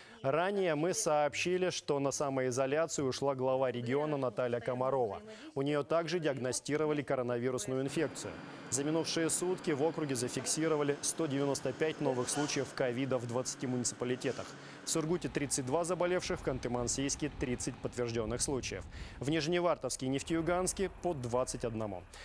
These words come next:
В остальных городах и районах меньше одиннадцати заболевших. Коэффициент распространения инфекции на восемь сотых выше единицы. Более ста восемнадцати миллионов рублей в Югре потратят на лекарства для пациентов с болезнями системы кровообращения.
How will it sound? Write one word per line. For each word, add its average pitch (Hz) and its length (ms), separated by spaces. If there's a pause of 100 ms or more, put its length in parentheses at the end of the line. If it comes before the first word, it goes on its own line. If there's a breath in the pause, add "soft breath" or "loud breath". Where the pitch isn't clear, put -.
(240 loud breath)
В 139 60
остальных 202 380
городах 175 520
и - 20
районах 143 480
меньше 147 360
одиннадцати 123 420
заболевших. 123 720
Коэффициент 117 500
распространения 127 800
инфекции 185 580 (280 loud breath)
на 165 100
восемь 214 320
сотых 170 460
выше 131 340
единицы. 110 600 (2000 loud breath)
Более 170 300
ста 175 220
восемнадцати 170 600
миллионов 151 440
рублей 160 360
в 131 60
Югре 143 320
потратят 147 540
на 139 40
лекарства 147 560
для 131 140
пациентов 156 540
с 113 60
болезнями 139 500
системы 135 480
кровообращения. 123 880